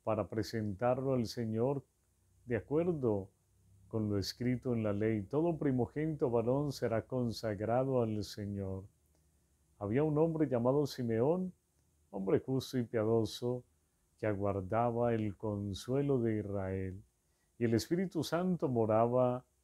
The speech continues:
en él. Había recibido un oráculo del Espíritu Santo, que no vería la muerte antes de ver al es-, al Mesías del Señor. Impulsado por el Espíritu Santo,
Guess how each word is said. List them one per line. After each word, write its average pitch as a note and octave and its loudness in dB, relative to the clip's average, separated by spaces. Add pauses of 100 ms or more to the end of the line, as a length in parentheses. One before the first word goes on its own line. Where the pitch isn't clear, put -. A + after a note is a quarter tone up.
en G#2 -2
él. C#3+ -2 (520)
Había A2 2
recibido C#3+ 2
un C#3 4
oráculo C#3 2
del A#2+ 4
Espíritu D#3 -2
Santo, C#3 -4 (500)
que A#2 -2
no G#2+ 0
vería A#2 4
la A2+ 0
muerte B2 -2
antes A2 -2
de G#2+ 0
ver G#2+ 2
al A2 0
es-, - -8
al A2+ 0
Mesías A#2+ -4
del G#2 -4
Señor. G2 -8 (1700)
Impulsado A#2 0
por A#2 -2
el A2 0
Espíritu A#2+ -4
Santo, D#3 -6